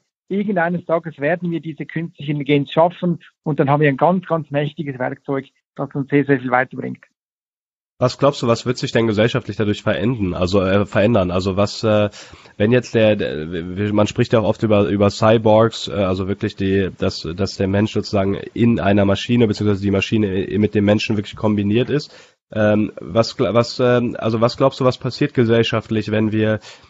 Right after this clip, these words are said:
Speaker 2: wenn wir den Mensch und die Maschine noch näher zusammenführen? Glaubst du, ähm, es wird, es wird eine komplett andere Leben, es wird komplett andere Lebensformen geben? Ähm,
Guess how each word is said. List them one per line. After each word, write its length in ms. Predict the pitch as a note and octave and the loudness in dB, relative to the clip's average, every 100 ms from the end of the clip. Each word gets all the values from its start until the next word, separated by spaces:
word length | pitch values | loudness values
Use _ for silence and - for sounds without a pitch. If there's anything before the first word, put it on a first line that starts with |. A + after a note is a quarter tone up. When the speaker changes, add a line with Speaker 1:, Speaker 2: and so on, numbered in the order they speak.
| _ | _
Speaker 2:
wenn 260 | G#2+ A2+ A2 | -2 0 2
wir 360 | A2+ A2 F2 | 2 2 0
den 240 | G#2 A2 G#2+ | -2 0 2
Mensch 260 | A2 A#2+ | 0 0
und 140 | A#2 A2 | -2 0
die 80 | |
Maschine 340 | G#2+ G#2 A2+ A2 | 0 0 2 4
noch 240 | A2+ - | 4 2
näher 360 | A2+ A2 A2 G#2 | 2 4 6 4
zusammenführen? 920 | - G2+ G#2+ G#2+ F#2+ - F#2+ F#2 F2+ D2 | 0 2 4 4 2 -2 0 0 -2 -4
Glaubst 320 | G2+ G2+ - | 0 -2 0
du, 120 | A2 | 0
ähm, 460 | G#2 G2+ G2+ G2+ G2 | 2 2 2 0 -2
es 200 | G2+ - | -6 -2
wird, 240 | G#2 G#2 | -2 -2
es 240 | - F#2+ - | -4 -6 -4
wird 140 | G#2 | -4
eine 100 | G#2 | -2
komplett 400 | - G#2+ - A2+ | -2 -2 0 0
andere 320 | - G#2+ G#2 | 0 -2 0
Leben, 260 | G2+ A2+ A#2+ | 2 2 2
es 120 | G2 | 0
wird 100 | A2 | -4
komplett 240 | - G#2+ G2+ | -2 -2 0
andere 240 | G#2+ G2+ | 2 2
Lebensformen 580 | A2 C3 - A2+ A2 A2 | 2 2 0 0 0 0
geben? 440 | A2 A2+ A2 A2+ - - - _ | 0 0 0 -4 -6 -16 -20 _
Ähm, 560 | - G2 G2+ G2+ G2+ G#2 | -6 0 2 2 0 -2